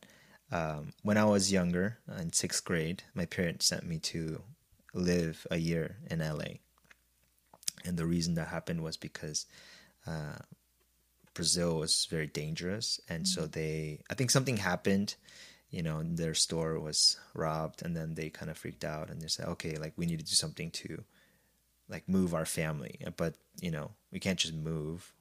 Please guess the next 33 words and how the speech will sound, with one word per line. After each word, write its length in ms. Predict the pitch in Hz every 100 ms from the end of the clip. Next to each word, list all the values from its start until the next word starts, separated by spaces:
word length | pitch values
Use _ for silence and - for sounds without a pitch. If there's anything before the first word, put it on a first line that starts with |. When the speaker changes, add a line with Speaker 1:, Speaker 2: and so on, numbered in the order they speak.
| _
Speaker 1:
Or 200 | 104 92 85
I 80 | 92
guess 160 | 87
they 160 | - 85
didn't 180 | 82 80
want 120 | 80
to 80 | -
just 180 | 80 -
move. 320 | 78 78 90 - - - - - -
So 580 | - 82 78 76 73 - -
the 120 | 85
first 220 | - 90 -
step 220 | 85 76
was 160 | 85 -
to 60 |
send 280 | - 95 95
me 460 | 92 92 92 92 -
and 120 | - 78
then, 180 | 78 71
like, 340 | - - - _ - - - - _ _
make 240 | 87 78 -
me 60 | 80
learn 200 | 82 80
English, 500 | 80 85 90 - 87
I 60 |
guess. 400 | 82 87 90 -
And 120 | 90 80
then 160 | 78
once 180 | 82 -
I 60 | 85
came 240 | - 82
back, 460 | 95 101 95 - - - - - - _ - 80
uh, 280 | 78 78